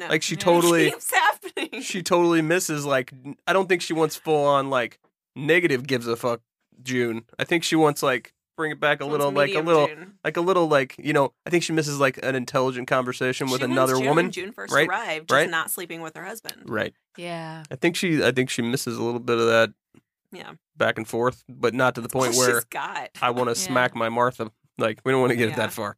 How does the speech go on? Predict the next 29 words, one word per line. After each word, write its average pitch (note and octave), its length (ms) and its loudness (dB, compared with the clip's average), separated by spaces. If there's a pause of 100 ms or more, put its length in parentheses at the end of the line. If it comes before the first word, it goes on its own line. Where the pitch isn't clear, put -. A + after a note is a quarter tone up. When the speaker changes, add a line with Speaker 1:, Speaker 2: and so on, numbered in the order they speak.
(140)
Speaker 2:
Yeah. E3+ 380 -18 (140)
Speaker 1:
Again, D3 360 2
on C3 120 0
the B2 60 -6
grid B2+ 560 -2 (680)
of B2 200 -8
where C3 240 -2
you C3 140 -4
want C#3+ 260 0
things, A#2+ 540 -8
Speaker 3:
All E3 80 -16 (140)
about G#3 140 -8
Speaker 1:
Smack D#3+ 200 2
Speaker 3:
these F3 60 -8
Speaker 1:
Rita D#3 260 2
Speaker 3:
weird C3 180 -2
Speaker 1:
is B2 100 -8
way D3 280 2
over C#3+ 220 0
here. B2+ 260 -2
Speaker 3:
diagrams. - 140 -14
Speaker 2:
Right. E3+ 420 -10
Speaker 1:
Way B2+ 300 0
over A2+ 200 -2
there. G#2+ 220 -10 (840)
Uh, A#2 380 2
yeah, A#2+ 320 0
so, C3+ 420 4 (280)
um, B2 460 0